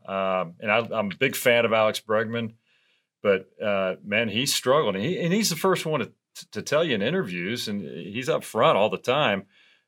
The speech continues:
that, "Hey, I, you know, I'm, I'm gonna figure it out. I'm gonna keep grinding." And he's obviously coming along that last couple of weeks before the All-Star break. He's coming along,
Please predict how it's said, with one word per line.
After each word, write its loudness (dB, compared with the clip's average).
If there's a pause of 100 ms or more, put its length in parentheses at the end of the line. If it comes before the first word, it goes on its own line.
(100)
that, 2 (120)
"Hey, 2
I, -2
you -6
know, -4
I'm, -6
I'm -8
gonna -4
figure 0
it 2
out. 2
I'm -4
gonna -4
keep -6
grinding." 0
And -4 (360)
he's -4 (200)
obviously 0
coming 2
along 4
that 0
last 0
couple -2
of -2
weeks -4
before -6
the -2
All-Star 0
break. -4
He's -12
coming -4
along, -2